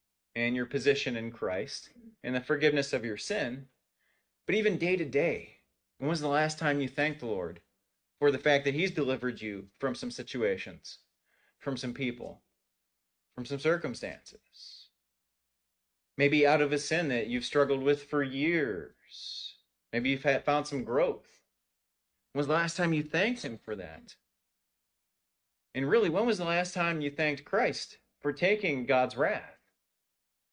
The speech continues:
For bringing us to a place now where, while God still gets angry at our sin, he doesn't cast that anger upon us.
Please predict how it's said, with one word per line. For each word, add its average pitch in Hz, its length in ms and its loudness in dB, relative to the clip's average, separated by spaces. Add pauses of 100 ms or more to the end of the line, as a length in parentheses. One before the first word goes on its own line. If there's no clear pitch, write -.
(500)
For 151 160 4
bringing 190 320 2
us 175 180 2
to 170 140 2
a - 40 4
place 175 360 2
now 175 360 2
where, 131 460 4 (640)
while 147 180 4
God 185 260 4
still 262 240 2
gets 190 240 0
angry 156 400 2
at 131 60 4
our 120 180 4
sin, 131 520 -4 (460)
he 165 140 -4
doesn't 170 300 2
cast 175 320 -2
that 160 180 4
anger 147 380 2
upon 143 340 0
us. - 720 -4